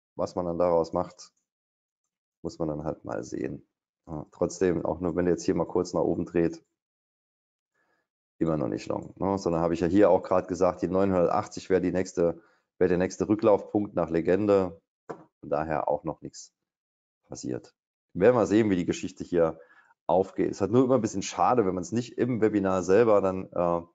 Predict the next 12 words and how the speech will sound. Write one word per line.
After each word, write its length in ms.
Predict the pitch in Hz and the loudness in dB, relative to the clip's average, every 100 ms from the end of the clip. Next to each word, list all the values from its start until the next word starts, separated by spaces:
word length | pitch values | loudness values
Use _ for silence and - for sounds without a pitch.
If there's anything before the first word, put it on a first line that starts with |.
| _ _ _ _ _ _ - | _ _ _ _ _ _ -10
beenden 440 | - 98 113 101 | -8 -6 -6 -6
kann. 400 | 95 90 113 170 _ _ _ _ _ _ _ _ _ _ _ _ _ _ | -4 -2 -4 -8 _ _ _ _ _ _ _ _ _ _ _ _ _ _
Und 640 | 85 87 87 87 87 - _ _ _ _ _ | -2 0 -2 -4 -10 -16 _ _ _ _ _
von 120 | 82 76 | -8 -2
daher 580 | 82 90 85 82 - _ _ _ _ _ _ _ _ _ _ _ _ _ _ _ _ _ _ - | 0 2 0 -2 -6 _ _ _ _ _ _ _ _ _ _ _ _ _ _ _ _ _ _ -12
ist 80 | 92 | -6
es 80 | 92 | -4
natürlich 260 | 76 85 | -6 -10
so 60 | 76 | -12
ein 60 | 69 | -12
bisschen 200 | 71 - | -12 -12
doof. 400 | - 62 - | -10 -10 -10